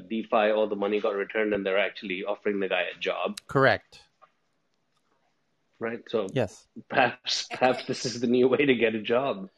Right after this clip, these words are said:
Speaker 1: I mean,
Speaker 2: Well,
Speaker 1: just
Speaker 2: that, yeah,
Speaker 1: hack,
Speaker 2: but that,
Speaker 1: uh,
Speaker 2: no, but that's not,
Speaker 1: hack
Speaker 2: that, that's
Speaker 1: everything
Speaker 2: not
Speaker 1: and
Speaker 2: new at
Speaker 1: everyone
Speaker 2: all.
Speaker 1: wants to hire a hacker.
Speaker 2: No, that's, that's, uh, that's, that's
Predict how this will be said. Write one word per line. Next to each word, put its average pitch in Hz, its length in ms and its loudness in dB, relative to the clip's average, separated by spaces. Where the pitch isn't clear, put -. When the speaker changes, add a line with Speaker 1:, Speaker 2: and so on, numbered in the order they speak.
Speaker 1:
I 107 60 2
mean, 107 80 0
Speaker 2:
Well, 151 100 6
Speaker 1:
just 185 200 2
Speaker 2:
that, 135 60 4
yeah, - 60 12
Speaker 1:
hack, 135 100 12
Speaker 2:
but 123 120 2
that, 156 160 8
Speaker 1:
uh, 101 60 2
Speaker 2:
no, 185 120 8
but 120 120 2
that's 156 180 4
not, 160 160 8
Speaker 1:
hack 120 80 2
Speaker 2:
that, 104 340 4
that's 170 140 8
Speaker 1:
everything 208 80 4
Speaker 2:
not 170 100 8
Speaker 1:
and 110 100 4
Speaker 2:
new 160 160 8
at 123 60 4
Speaker 1:
everyone 143 100 12
Speaker 2:
all. 135 80 10
Speaker 1:
wants 113 220 0
to 110 60 0
hire 113 240 4
a 113 40 4
hacker. 117 640 0
Speaker 2:
No, 156 160 6
that's, 160 180 8
that's, 143 320 2
uh, 110 560 4
that's, 127 340 0
that's 135 260 2